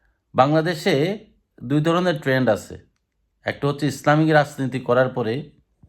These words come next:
তারপরে সে বামপন্থীতে যায়, বামপন্থী আন্দোলনে যুক্ত হয়, আবার বামপন্থী আন্দোলন করার পরে ইসলামী আন্দোলনে যুক্ত হয়।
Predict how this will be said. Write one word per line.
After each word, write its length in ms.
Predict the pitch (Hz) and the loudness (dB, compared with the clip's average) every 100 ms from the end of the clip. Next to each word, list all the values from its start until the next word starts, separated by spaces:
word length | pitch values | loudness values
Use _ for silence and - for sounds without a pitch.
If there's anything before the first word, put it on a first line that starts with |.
| _ _ _ _ _ | _ _ _ _ _
তারপরে 380 | 123 120 120 117 | -4 -2 -2 -4
সে 360 | 113 127 120 - 104 | -2 -4 -4 -10 -4
বামপন্থীতে 760 | 101 110 107 107 127 139 135 | 2 2 2 -4 -2 -4 -4
যায়, 240 | 113 113 143 - _ _ _ - | 0 0 0 -12 _ _ _ -2
বামপন্থী 480 | 107 110 107 120 120 | 0 0 0 -2 -2
আন্দোলনে 440 | 117 113 113 117 | -2 -4 -4 -4
যুক্ত 320 | 107 98 - | -4 -8 -10
হয়, 220 | 98 107 143 _ _ _ _ _ _ _ _ _ | -8 -8 -10 _ _ _ _ _ _ _ _ _
আবার 580 | - 120 151 139 143 - - | 0 4 4 4 0 -8 0
বামপন্থী 580 | 113 135 139 170 180 | 2 2 2 -2 2
আন্দোলন 420 | 185 180 175 180 160 | 2 2 0 -2 2
করার 260 | 160 160 | 4 2
পরে 540 | 147 139 131 196 - _ _ - | 0 -2 -2 -6 -10 _ _ -10
ইসলামী 400 | 131 - 175 170 | -10 -2 0 4
আন্দোলনে 420 | 160 143 135 131 | 4 4 0 -2
যুক্ত 280 | 107 98 - | -2 -8 -10
হয়। 200 | 92 95 | -14 -14